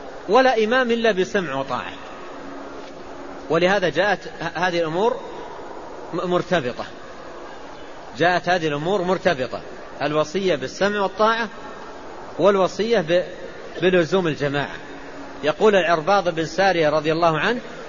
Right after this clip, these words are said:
"وعظنا رسول الله صلى الله عليه وسلم موعظة، فقلنا: 'يا رسول الله، كأنها موعظة مودع، فأوصنا.' قال: 'أوصي-، أوصيكم بتقوى الله عز وجل والسمع والطاعة،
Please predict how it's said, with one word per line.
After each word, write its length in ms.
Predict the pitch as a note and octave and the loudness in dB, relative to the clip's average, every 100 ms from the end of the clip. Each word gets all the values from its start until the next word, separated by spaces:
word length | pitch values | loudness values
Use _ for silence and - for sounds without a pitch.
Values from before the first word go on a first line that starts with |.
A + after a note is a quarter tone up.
| - | -2
"وعظنا 640 | D3 C#3+ G3 F#3+ F3+ G3 A#3 | 2 4 4 4 4 4 2
رسول 360 | F3 D#3+ F#3+ F#3 | 0 0 2 2
الله 320 | E3+ F3+ D#3+ | 4 4 4
صلى 200 | D#3 E3+ | 0 -2
الله 180 | D#3+ F3+ | 0 2
عليه 360 | E3 D#3+ E3+ D#3+ | 2 2 0 0
وسلم 560 | D3 F3+ F#3+ F3 D#3 | -2 -2 0 0 0
موعظة، 460 | E3+ G3 D#3 C3+ A2 - - - - - | 2 2 0 -2 -4 -6 -14 -14 -10 -2
فقلنا: 420 | E3+ C4 C#4 B3 | 2 4 4 4
'يا 180 | A#3 G3 | 4 4
رسول 280 | E3+ F#3+ D#3 | 4 2 2
الله، 280 | C#3 C#3 A2 - | 2 2 0 -2
كأنها 600 | G3+ C4+ C#4 B3+ A#3+ A#3+ | 2 2 2 2 2 2
موعظة 640 | F#3 G#3+ A3 A#3 A#3 A3+ | 4 2 4 2 2 0
مودع، 520 | G3 F3 D#3+ - C#3+ G2+ - - - - - | 0 4 2 2 -4 -4 -8 -14 -14 -8 -2
فأوصنا.' 840 | E3 F#3 D3+ - C#3 C3 B2+ B2+ - - - - - - - - - - - - - - - - | 4 4 2 -2 -2 0 -2 -4 -10 -14 -14 -14 -14 -14 -14 -14 -14 -14 -14 -14 -14 -14 -14 0
قال: 200 | G3 A3 | 4 6
'أوصي-، 420 | G3+ F#3 - G#3+ | 6 2 0 -2
أوصيكم 640 | F3+ E3 - G#3+ A3+ G#3+ E3 | 0 0 0 0 2 0 2
بتقوى 880 | E3+ F3+ - - - - G#3+ G#3+ F#3 | 0 0 -6 -14 -8 0 0 2 0
الله 280 | F3+ F#3+ E3+ | 4 4 2
عز 340 | E3 D#3+ D3 | -2 -2 2
وجل 420 | D#3+ D3+ G3+ A#3 F3 | 2 4 2 2 2
والسمع 640 | E3 - F#3+ G#3 E3+ E3 | 0 0 0 0 0 0
والطاعة، 680 | D#3 D3+ - F3 C#3+ B2+ | 0 0 4 4 4 2